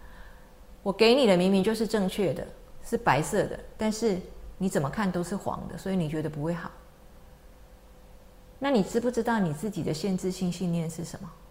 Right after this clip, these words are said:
你对你自己有没有真正的面对能力？如果你真的久病不愈，你要不要稍微去挖一挖，到底你里面有什么东西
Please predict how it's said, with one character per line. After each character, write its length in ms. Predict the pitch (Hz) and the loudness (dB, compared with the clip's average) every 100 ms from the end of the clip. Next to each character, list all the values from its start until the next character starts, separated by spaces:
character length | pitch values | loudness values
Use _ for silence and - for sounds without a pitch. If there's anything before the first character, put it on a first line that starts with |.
| - - - - - - - - - - - - - - | -20 -20 -20 -20 -20 -20 -20 -20 -20 -20 -20 -20 -18 -8
你 100 | 170 | -2
对 180 | 247 226 | 4 4
你 140 | 165 | 4
自 160 | 151 214 | 0 -4
己 200 | 175 151 | -2 -2
有 100 | 156 | 0
没 100 | 175 | -2
有 120 | 165 | -4
真 220 | 151 175 | -2 -2
正 220 | 170 202 | 0 -2
的 80 | 165 | -2
面 220 | 160 185 | -2 -2
对 180 | 170 185 | -2 -2
能 220 | 160 147 | -2 -2
力？ 140 | 151 170 - - - - - - - - - - | -4 -6 -12 -20 -20 -20 -20 -20 -20 -20 -20 -8
如 140 | 233 269 | 0 8
果 100 | 233 | 8
你 140 | 190 | 8
真 140 | 214 | 6
的 100 | 226 | 4
久 200 | 196 170 | 4 4
病 240 | 156 220 196 | 4 4 4
不 160 | 175 | 2
愈， 280 | 156 202 180 - - - - | 0 2 0 -4 -20 -20 -6
你 120 | 165 | -2
要 140 | 202 | 0
不 80 | 208 | 2
要 160 | 196 202 | 2 2
稍 220 | 196 190 | 2 2
微 140 | 165 | 2
去 220 | 170 196 170 - - - | 0 -2 -2 -8 -20 -8
挖 200 | 190 180 | 0 2
一 120 | 190 | 2
挖， 380 | 175 170 165 170 - - - - - - - - - | 2 2 0 -4 -10 -20 -20 -20 -20 -20 -20 -20 -8
到 160 | 233 214 | 2 4
底 140 | 180 | 4
你 180 | 160 160 | 2 2
里 160 | 165 143 | 0 0
面 300 | 180 175 170 - - | 0 0 -4 -10 -6
有 120 | 165 | -2
什 140 | 175 165 | 0 -2
么 100 | 151 | -4
东 200 | 151 160 | -4 -6
西 240 | - - | -6 -10